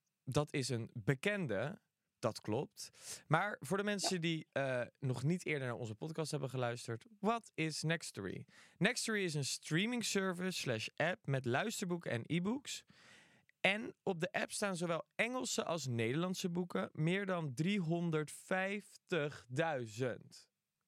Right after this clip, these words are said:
Speaker 1: Insane.
Speaker 2: Zo, zo.
Speaker 1: Oh my god.
Speaker 2: Wow. Oh my god, wat zeg jij, joh?
Speaker 1: En s-, ehm, nou, voor mijn lieve vrijdster Danielle
Speaker 2: Ja.
Speaker 1: heb ik even iets heel erg leuks. Wist jij
Speaker 2: Ja.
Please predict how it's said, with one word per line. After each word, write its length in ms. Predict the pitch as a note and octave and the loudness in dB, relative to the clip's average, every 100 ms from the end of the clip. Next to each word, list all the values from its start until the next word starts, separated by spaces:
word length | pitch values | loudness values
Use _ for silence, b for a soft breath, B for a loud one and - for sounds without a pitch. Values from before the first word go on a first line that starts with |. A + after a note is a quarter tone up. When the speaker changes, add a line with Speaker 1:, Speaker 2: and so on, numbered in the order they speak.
| _ _ _ - | _ _ _ 2
Speaker 1:
Insane. 760 | B3 A#3+ G#3 G3 G3+ C3 G#2 A#2 | 2 2 4 12 12 12 10 4
Speaker 2:
Zo, 220 | - A#3+ | 4 10
zo. 140 | A#3 | 12
Speaker 1:
Oh 80 | D#3+ G#3 | 12 8
my 100 | G3 F3 | 4 2
god. 300 | A3 D3+ - - | 2 0 -4 2
Speaker 2:
Wow. 540 | C4 B3+ A#3 F#3 C#3+ - _ - - | 10 12 12 12 8 0 _ -20 -2
Oh 180 | - B3+ | 8 10
my 120 | B3+ | 10
god, 160 | B3 A#3+ | 12 12
wat 120 | A3 | 12
zeg 140 | A3 | 8
jij, 220 | F#3+ A3+ A3 | 10 12 12
joh? 360 | E3 C3 A#2 - | 12 12 8 4
Speaker 1:
En 180 | F3 F#3 | 2 2
s-, 100 | - | 0
ehm, 800 | - F3 E3+ E3+ E3 E3 D#3+ D3+ C3 | 0 2 2 2 0 0 0 -2 -2
nou, 320 | E3 C#3 A#2 | 0 0 0
voor 180 | - F#3+ | -2 0
mijn 360 | G3 F#3+ F#3 E3+ | 2 2 0 0
lieve 460 | D#3 D#3+ G#3+ G3 | 2 2 2 0
vrijdster 680 | D3 D#3 D#3 D#3 - C3+ A2 | 0 2 0 -2 -4 -2 0
Danielle 840 | C3+ C#3+ D3 C#3+ C#3+ A#2 G2 D3 A3 _ _ _ _ _ - - b b b | 0 2 2 2 2 0 0 -2 -6 _ _ _ _ _ -10 -10 b b b
Speaker 2:
Ja. 380 | B2 G2 A2 - | 2 4 6 6
Speaker 1:
heb 200 | C#3 D#3 | 4 4
ik 160 | G3+ - | 0 0
even 500 | F#3+ F#3 D3+ D#3 D#3 | 0 0 0 0 2
iets 160 | D#3+ C3+ | 2 2
heel 480 | C#3+ B2 E3 F#3+ - | 2 4 2 0 0
erg 280 | C3 B2 | -2 -2
leuks. 400 | A#2 F2+ - - - b b b | -2 -2 -2 -10 -16 b b b
Wist 340 | C3+ G3+ - D3 - | 4 4 6 4 4
jij 260 | E3+ E3+ | 2 4
Speaker 2:
Ja. 140 | - | 4